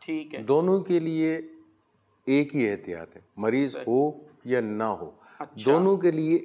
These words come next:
Speaker 2: ایک ہی
Speaker 1: ایک ہی
Speaker 2: احتیاط ہے۔
Speaker 1: احتیاط۔
Speaker 2: ایک ہی احتیاط ہے۔ آپ دیکھیں، ایک، ایک جملہ بولنا، "Prevention better than cure"،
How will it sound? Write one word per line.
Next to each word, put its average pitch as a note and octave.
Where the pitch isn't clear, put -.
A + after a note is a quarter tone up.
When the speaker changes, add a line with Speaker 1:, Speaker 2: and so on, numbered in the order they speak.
Speaker 2:
ایک D#3
ہی D3
Speaker 1:
ایک F#3
ہی F#3+
Speaker 2:
احتیاط C#3
ہے۔ -
Speaker 1:
احتیاط۔ A#2
Speaker 2:
ایک E3+
ہی C#3+
احتیاط F#2+
ہے۔ E2+
آپ D3+
دیکھیں، C#3+
ایک، C#3
ایک C3+
جملہ D3
بولنا، F#3
"Prevention D3
better A#2+
than C3
cure"، F#2+